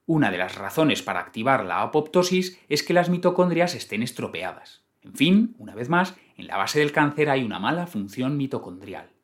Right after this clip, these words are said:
En cuanto al origen de dicho mal funcionamiento, parece ser que se trata de daño en el A D N de la célula.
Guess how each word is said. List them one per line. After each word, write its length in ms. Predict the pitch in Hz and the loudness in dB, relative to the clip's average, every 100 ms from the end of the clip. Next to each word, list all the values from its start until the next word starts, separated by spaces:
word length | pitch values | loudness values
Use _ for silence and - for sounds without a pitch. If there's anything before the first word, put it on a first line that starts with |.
| _ - | _ 0
En 220 | 123 113 | 0 2
cuanto 400 | 123 123 127 123 | 2 2 4 4
al 100 | 127 | 4
origen 380 | 156 180 101 87 | 4 2 -6 -8
de 100 | 90 | -2
dicho 300 | 127 - 90 | -4 -4 -6
mal 160 | 110 | -4
funcionamiento, 800 | 110 147 156 165 165 151 151 156 | -2 -2 2 2 2 2 0 0
parece 300 | - 90 - | -2 -6 -8
ser 180 | 123 147 | -4 -4
que 120 | 147 | -4
se 100 | - | -10
trata 280 | 101 127 147 | -8 -6 -4
de 120 | 113 | -4
daño 300 | 95 123 160 | 0 0 0
en 100 | 170 | -4
el 100 | 170 | -2
A 80 | 160 | 0
D 180 | 156 143 | 2 2
N 120 | 147 | 0
de 120 | 151 - | -2 -6
la 120 | - | -6
célula. 440 | 98 - - - | -12 -14 -18 -20